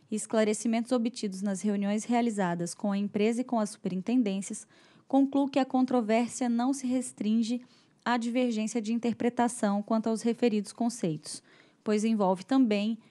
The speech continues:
mudança de padrão em relação a essa interpretação.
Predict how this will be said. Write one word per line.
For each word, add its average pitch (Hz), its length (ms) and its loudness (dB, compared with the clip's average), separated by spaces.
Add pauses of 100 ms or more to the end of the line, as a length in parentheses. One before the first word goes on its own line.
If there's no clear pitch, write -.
mudança 240 460 2
de 220 80 -4
padrão 208 440 2
em 220 40 0
relação 214 520 0
a 196 80 -2
essa 196 260 -4
interpretação. 196 880 -4